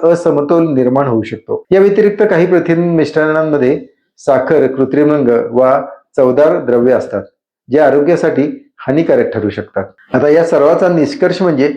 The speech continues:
सप्लिमेंट्स निश्चितपणे काही लोकांसाठी आणि विशिष्ट परिस्थितीत उपयोगी ठरू शकतात, मात्र त्यांचा वापर नेहमीच्या डॉक्टरांच्या सल्ल्यानुसार आणि योग्य प्रमाणात,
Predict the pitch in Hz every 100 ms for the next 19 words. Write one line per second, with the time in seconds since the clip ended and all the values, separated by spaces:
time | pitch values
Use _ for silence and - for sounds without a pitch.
0 | - - _ - 170 180 190 202 214 202
1 | - 156 143 143 196 196 165 165 156 147
2 | 160 156 160 160 156 151 143 127 123 165
3 | - - 156 131 131 147 147 160 - _
4 | _ _ 139 120 147 143 165 160 127 131
5 | - - 98 - _ _ _ - 113 123
6 | 127 175 185 185 - - _ - 131 123
7 | 165 151 151 117 120 110 165 135 135 -
8 | - _ 131 131 135 165 175 180 160 151
9 | 127 - 143 143 151 151 147 139 127 151
10 | 160 156 135 113 107 - _ 139 139 147
11 | 135 143 139 147 139 131 135 135 139